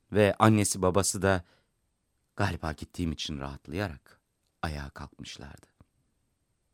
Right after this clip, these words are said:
Buraya bir daha gelsem de artık evlenmiş olan ve benimle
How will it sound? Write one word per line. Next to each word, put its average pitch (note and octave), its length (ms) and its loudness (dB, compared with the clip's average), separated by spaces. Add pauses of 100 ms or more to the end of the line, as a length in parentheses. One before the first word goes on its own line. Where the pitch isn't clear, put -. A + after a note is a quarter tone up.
(440)
Buraya F2+ 360 -2
bir G#2 160 0
daha D#2+ 180 -4
gelsem D#2 600 -8
de C#2+ 200 -20 (840)
artık A2+ 380 6 (100)
evlenmiş F#2 500 2
olan D#2+ 400 0
ve D#2+ 160 -2
benimle E2+ 480 0